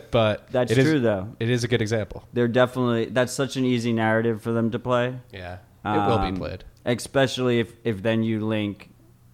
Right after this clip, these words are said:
Speaker 2: you know, some type of terrorist attack and you say the Iranians funded it and they used their Bitcoin that they had in the mining operation to fund it.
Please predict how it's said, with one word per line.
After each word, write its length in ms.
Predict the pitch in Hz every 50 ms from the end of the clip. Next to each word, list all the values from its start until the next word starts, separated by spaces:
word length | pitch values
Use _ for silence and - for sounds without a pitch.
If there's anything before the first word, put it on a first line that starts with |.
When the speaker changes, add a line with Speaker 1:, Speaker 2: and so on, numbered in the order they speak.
| _ _ -
Speaker 2:
you 100 | - 113
know, 140 | 104 98 98
some 280 | - - 113 107 107
type 240 | 101 110 101 98 90
of 120 | 104 92 -
terrorist 360 | - 104 101 101 101 95 -
attack 420 | 87 90 - 98 95 92 92 95 95
and 120 | 95 95
you 60 | 95
say 240 | - - 98 95 95
the 120 | 92 98
Iranians 600 | 95 98 101 98 98 98 101 98 95 95 95 -
funded 420 | - - 104 101 101 95 98 95 98
it 200 | 92 92 92 - - - - - _ _ -
and 240 | - 101 101 104 104
they 120 | 101 98 98
used 580 | 101 101 101 104 101 101 98 95 95 - -
their 160 | 101 98 98
Bitcoin 600 | 92 92 104 101 98 - - 98 101 98 98 98
that 160 | 95 95 90 -
they 160 | 95 95 92
had 220 | 95 101 98 87
in 120 | 98 98 98
the 60 | 98
mining 400 | 98 101 101 98 98 98 98 95
operation 640 | 95 95 92 98 98 98 98 95 92 - 92 95 90
to 80 | 92 90
fund 340 | - - 95 95 95 92
it. 200 | 92 90 90 -